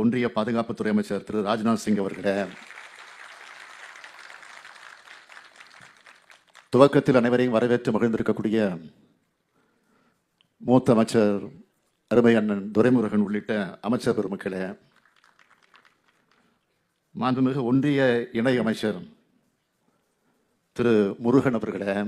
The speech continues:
நாடாளுமன்ற சட்டமன்ற உறுப்பினர்களே, பல்வேறு கட்சிகளை சார்ந்திருக்கக்கூடிய தலைவர் பெருமக்களே,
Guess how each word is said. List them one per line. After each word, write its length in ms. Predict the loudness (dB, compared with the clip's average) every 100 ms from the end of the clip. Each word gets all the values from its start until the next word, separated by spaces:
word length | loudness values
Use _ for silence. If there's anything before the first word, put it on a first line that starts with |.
| -8 _ _ _ _ -20 _ -20 _ -20 -20 -20 -20 -20 -20 _ _ _ _ _ _ _ _ _
நாடாளுமன்ற 680 | -2 2 6 6 6 6 4
சட்டமன்ற 500 | 0 -2 -2 0 0
உறுப்பினர்களே, 600 | 0 -2 -4 -4 -2 -2 -4 -10 _ _ _ _ _ _ _ _ _ _ _ _ _ _ _ _ _ _ _ _ _ 0
பல்வேறு 400 | 6 8 8 6 2
கட்சிகளை 380 | 0 -2 0 0
சார்ந்திருக்கக்கூடிய 680 | 2 0 0 0 -2 0 -2
தலைவர் 360 | -2 -2 -2
பெருமக்களே, 460 | -2 -6 -4 -6 -6